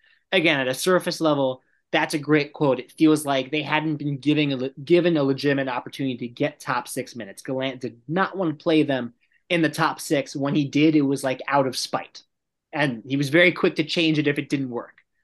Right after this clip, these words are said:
Now, how much credit are we going to give Laviolette for saying this? Right now, the Rangers have one right winger on the <laughs> roster, and it's Kaapo Kakko. If he doesn't get top six minutes,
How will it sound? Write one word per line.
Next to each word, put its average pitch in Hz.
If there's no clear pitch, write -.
Now, 165
how 202
much 208
credit 180
are 160
we 160
going 147
to 156
give 147
Laviolette 143
for 135
saying 147
this? -
Right 156
now, 160
the 143
Rangers 151
have 143
one 165
right 160
winger 151
on 139
the 139
<laughs> 151
roster, 160
and 147
it's 143
Kaapo 160
Kakko. 170
If 127
he 151
doesn't 175
get -
top 160
six 156
minutes, 135